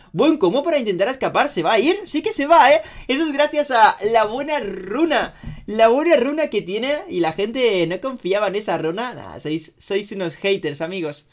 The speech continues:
Sois unos haters, ya os he dicho que esa runa es buena para escapar al final, o para entrar, las dos. Pero por lo general para escapar, entras con el combo y te vas, y ya está. No he tenido que gastar nada, ¿no? ¿O no?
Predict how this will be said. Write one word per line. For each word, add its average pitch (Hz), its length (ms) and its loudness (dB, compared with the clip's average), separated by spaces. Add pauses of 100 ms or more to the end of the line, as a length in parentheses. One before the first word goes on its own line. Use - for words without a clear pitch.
(440)
Sois 233 300 -6
unos 190 200 -8
haters, 170 240 -6
ya 147 80 -8
os 190 80 -10
he 269 40 -10
dicho 247 200 -8
que 143 60 -10
esa 160 160 -8
runa 143 200 -12
es 127 100 -14
buena 131 260 -14
para - 120 -14
escapar - 360 -16
al - 80 -16
final, 131 260 -16
o 139 140 -10
para 117 160 -10
entrar, - 320 -18 (160)
las 135 200 -12
dos. - 260 -14 (280)
Pero 202 160 -2
por 202 120 -6
lo 208 100 -2
general 180 260 -2
para 214 160 -4
escapar, 135 440 -8
entras 165 280 -8
con 180 140 -10
el 175 100 -6
combo 214 420 -8
y 143 100 -12
te 123 120 -14
vas, - 300 -16 (100)
y - 60 -20
ya - 80 -16
está. - 220 -20 (720)
No 190 100 -8
he 196 40 -4
tenido 240 180 -6
que 208 80 -4
gastar 160 280 -4
nada, 147 300 -6
¿no? 160 140 -10
¿O 160 160 -12
no? - 160 -14